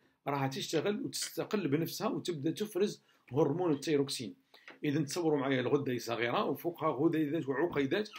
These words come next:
وكل عقيدة تشتغل لوحدها زيادة عن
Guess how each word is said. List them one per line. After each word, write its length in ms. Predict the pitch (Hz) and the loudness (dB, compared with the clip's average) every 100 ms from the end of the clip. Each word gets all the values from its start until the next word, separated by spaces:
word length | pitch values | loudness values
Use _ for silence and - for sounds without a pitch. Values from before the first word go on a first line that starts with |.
| - - | -18 -2
وكل 300 | 180 170 226 | 0 4 4
عقيدة 380 | 202 208 214 202 | 6 6 6 6
تشتغل 440 | 214 - 190 170 170 | 6 4 2 4 8
لوحدها 360 | 170 139 202 | 6 6 2
زيادة 840 | 160 139 170 214 214 185 196 220 - | 2 2 10 10 10 6 2 0 0
عن 320 | 135 190 | 2 2